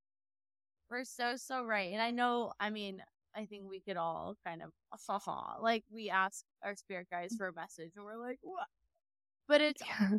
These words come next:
Speaker 1: every single time we're like, "What?" It's because, I mean, we just all know. Like, there's so many reasons.
Speaker 2: Mm-hmm.
Speaker 1: We're in our own way. Like, spirit doesn't lie. Spirit literally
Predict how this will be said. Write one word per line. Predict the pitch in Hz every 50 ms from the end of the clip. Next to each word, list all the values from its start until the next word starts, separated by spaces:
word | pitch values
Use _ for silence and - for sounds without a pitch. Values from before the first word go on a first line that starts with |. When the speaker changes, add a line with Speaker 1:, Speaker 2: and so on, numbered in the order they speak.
| - 277
Speaker 1:
every | 302 277 311 302 285
single | - 320 294 277 277 240
time | - 277 254 247 240 233
we're | 240 240
like, | 233 220 226 214
"What?" | - 208 247 262 247 190 196 233 254 - - -
It's | 254 247 - - -
because, | 262 247 - 233 233 214 208 208 202 190 - - - _ _ _ _ _ -
I | 208 196
mean, | 185 175 165 160 170 175 190 _ -
we | 226 220 190
just | 180 190 175 -
all | - 156 135 -
know. | - - - - _ -
Like, | 190 196 190 -
there's | 208 208 -
so | - 208 185
many | 170 175 220
reasons. | 214 - - 226 208 196
Speaker 2:
Mm-hmm. | 202 196 208
Speaker 1:
We're | 294 311 294
in | 277 269
our | 254 208
own | 214 214 202 190
way. | 175 156 - - - 208 - -
Like, | 214 208 202
spirit | - - - _ - 247 240 240 233 226 214 - -
doesn't | - 208 202 185 196 185 - 170
lie. | 165 156 117 113 110 - 208
Spirit | - - - - 226 208 196 - - 196
literally | 196 175 175 170 170